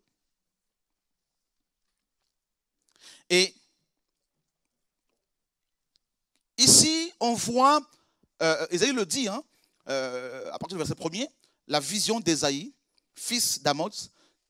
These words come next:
qu'il a vue sur Juda et Jérusalem au jour d'Ozias, de Jotham, d'Akaz et d'Ézéchias, roi de Juda. Cieux, écoutez,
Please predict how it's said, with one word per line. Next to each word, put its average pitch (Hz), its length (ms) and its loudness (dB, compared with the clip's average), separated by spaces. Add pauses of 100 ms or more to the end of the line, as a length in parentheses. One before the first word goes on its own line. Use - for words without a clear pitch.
qu'il 214 180 2
a 196 120 10
vue 185 280 -6
sur 196 240 -2
Juda 202 460 2
et 196 100 4
Jérusalem 160 680 0 (760)
au 180 280 10
jour 220 440 2
d'Ozias, 165 640 -2 (320)
de 127 100 -8
Jotham, 180 600 0 (260)
d'Akaz 190 680 0
et 180 60 -6
d'Ézéchias, 151 720 -4 (240)
roi 170 200 2
de 147 120 -2
Juda. 113 340 -2 (2500)
Cieux, 208 600 2 (1400)
écoutez, 208 640 -2